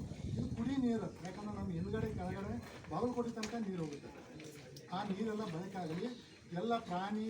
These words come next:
ಪ-, ಪಶು, ಪಕ್ಷಿ, ಜನತೆ ಎಲ್ಲರಿಗೂ ಒಂದು ಒಳ್ಳೇದಾಗಲಿ. ಅವ್ರು ನೀರು,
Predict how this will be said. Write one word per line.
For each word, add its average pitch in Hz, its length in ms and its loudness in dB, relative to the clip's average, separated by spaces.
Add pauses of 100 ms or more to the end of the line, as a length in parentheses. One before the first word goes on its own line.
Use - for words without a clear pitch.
(120)
ಪ-, 165 300 -4
ಪಶು, 214 220 -4 (160)
ಪಕ್ಷಿ, 202 360 0 (420)
ಜನತೆ 196 340 0 (480)
ಎಲ್ಲರಿಗೂ 254 480 2
ಒಂದು 247 140 4 (100)
ಒಳ್ಳೇದಾಗಲಿ. 202 480 0 (100)
ಅವ್ರು 202 140 -2 (140)
ನೀರು, 233 200 2